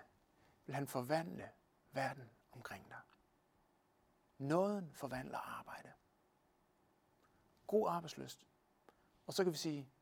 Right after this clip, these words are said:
i Jesu navn. Lad os lige bede sammen. Far i himlen, tak fordi, at vi får lov til at være dine medarbejdere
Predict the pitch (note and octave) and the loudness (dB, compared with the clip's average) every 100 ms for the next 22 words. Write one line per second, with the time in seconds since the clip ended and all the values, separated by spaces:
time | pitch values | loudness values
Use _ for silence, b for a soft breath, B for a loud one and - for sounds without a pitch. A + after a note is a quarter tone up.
0 | _ _ _ C3+ C#3 C#3+ - - - - | _ _ _ -2 0 0 -4 -8 -10 -14
1 | - _ _ _ _ _ _ _ _ _ | -20 _ _ _ _ _ _ _ _ _
2 | _ _ _ _ _ - - - - - | _ _ _ _ _ -20 -20 -20 -10 -2
3 | E3+ F#3+ F3+ D#3 - - - - _ _ | 0 0 0 0 -4 -10 -16 -20 _ _
4 | _ - - - - - - - - - | _ -20 -20 -20 -20 -20 -20 -20 -20 -20
5 | - - - B B B B B B B | -20 -20 -16 B B B B B B B
6 | B B _ _ _ _ _ _ _ _ | B B _ _ _ _ _ _ _ _
7 | - C#3 C3+ C3 C#3+ D3+ C#3+ C3+ - - | 4 6 8 6 2 2 0 -2 -2 0
8 | A#2 - - D#3 F#3 F#3+ - E3 D3 E3 | 0 0 -2 0 2 2 0 -4 0 0
9 | - D3+ D3+ D#3+ F#3 - D#3+ C#3 C#3 C#3+ | 2 4 6 4 2 0 0 2 2 2
10 | D#3+ D#3 D3 D#3+ F#3+ G#3 D3 - C3 B2+ | 0 0 4 6 8 6 2 4 6 4
11 | A2+ | -2